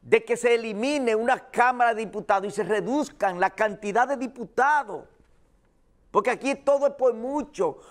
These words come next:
muchas provincias. Cuando países grandísimos tienen diez provincias, nosotros tenemos treinta y dos. Un distrito nacional y tre-, y treinta y una provincias, treinta y dos. Y países con millones de kilómetros tienen diez provincias.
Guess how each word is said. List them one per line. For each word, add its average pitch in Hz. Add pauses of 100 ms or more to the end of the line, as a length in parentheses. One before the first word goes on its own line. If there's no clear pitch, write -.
muchas 285
provincias. 202 (480)
Cuando 220
países 233
grandísimos 208
tienen 226
diez 240
provincias, 165
nosotros 233
tenemos 233
treinta 196
y 170
dos. 156 (1500)
Un 269
distrito 285
nacional 254
y 262
tre-, 240
y 220
treinta 220
y 220
una 240
provincias, 156
treinta 240
y 233
dos. 202 (1040)
Y 240
países 269
con 277
millones 262
de 247
kilómetros 247
tienen 247
diez 254
provincias. 196